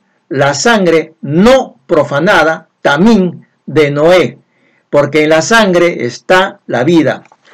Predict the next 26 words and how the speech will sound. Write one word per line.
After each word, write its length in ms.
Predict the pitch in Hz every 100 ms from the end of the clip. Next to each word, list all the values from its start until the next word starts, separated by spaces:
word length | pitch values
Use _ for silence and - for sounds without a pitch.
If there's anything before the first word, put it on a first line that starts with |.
| -
Entonces 520 | 135 131 208 196 175 180
era 300 | 202 196 165 160
una 240 | 202 190
sangre, 420 | 175 202 160 151 - - _
no 100 | 175
estaba 480 | 190 208 196 180 139
adulterada 960 | 135 139 131 147 160 185 170 160 135 - - - -
genéticamente 1300 | - 143 156 185 175 151 139 151 165 147 156 147 -
hablando, 560 | 117 151 165 139 123
y 140 | 139 135
por 180 | 151
eso 280 | 180 175 170
que 140 | 165 139
Noé 320 | 143 165 175 - _ _
fue 160 | 156 160
escogido, 640 | 156 156 131 175 156 135 131 - -
porque 320 | 143 123 151
era 220 | 151 147 - -
tamín. 520 | 110 135 165 117 90 _ _ - _ _ _ _ _
Fuera 400 | - 233 233 214
del 100 | 220
arca, 480 | 226 214 196 143 - _ _ -
toda 340 | 214 214 202
carne 460 | 233 220 185 175 170
quedó 280 | 143 165
extinguida. 920 | 196 190 - 160 143 151 196 120 98